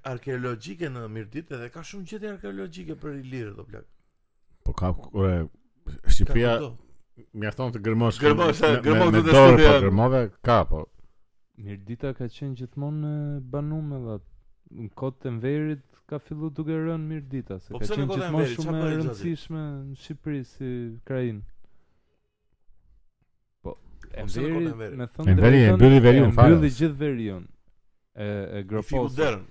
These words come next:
Speaker 3: Po, derë të ura Burrelit i lente, kaloni.
Speaker 1: Derë të ura kujt?
Speaker 3: Burrelit.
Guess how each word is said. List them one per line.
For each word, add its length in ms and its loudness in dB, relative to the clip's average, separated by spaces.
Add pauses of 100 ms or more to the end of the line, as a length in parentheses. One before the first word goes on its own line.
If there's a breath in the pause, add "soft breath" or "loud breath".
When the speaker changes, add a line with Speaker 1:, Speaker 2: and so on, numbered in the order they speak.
(120)
Speaker 3:
Po, 100 -8 (280)
derë 180 -8
të 100 -8
ura 320 -6
Burrelit 640 -4
i 80 -10
lente, 460 -10 (360)
kaloni. 500 -10
Speaker 1:
Derë 220 -10
të 100 -4
ura 160 -4
kujt? 240 -8 (260)
Speaker 3:
Burrelit. 640 -8